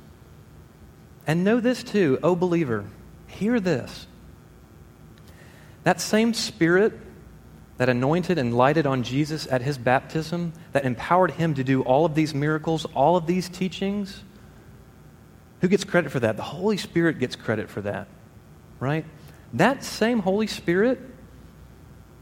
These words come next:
the readers of this passage didn't know this, but we know this now. That same Spirit is given to each of you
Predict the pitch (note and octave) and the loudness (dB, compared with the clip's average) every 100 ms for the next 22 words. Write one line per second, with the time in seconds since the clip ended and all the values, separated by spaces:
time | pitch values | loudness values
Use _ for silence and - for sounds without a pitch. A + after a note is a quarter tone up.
0 | - - - - - - - - - - | -20 -20 -20 -20 -20 -20 -20 -20 -20 -20
1 | - B2 C3+ F3+ C#3 A#2 B2 D3 C#3+ A2+ | -10 0 2 4 2 -2 -4 -2 0 -2
2 | G#2+ B2 A2+ A2 A#2 A#2+ B2 D3+ C3+ A#2 | -2 -2 0 0 -2 -2 0 0 0 -2
3 | - B2 B2+ A2 E3+ - G#3+ G#3 - - | -2 -4 -2 -2 -4 -2 0 0 -2 -4
4 | G#3+ F#3+ C3+ B2 B2+ F#3+ F#3+ - F3+ - | 0 2 0 -2 0 2 2 -2 -4 -2
5 | A3+ C4+ A3+ F3 F3 F#3 A#2+ | 0 0 -2 -2 0 0 0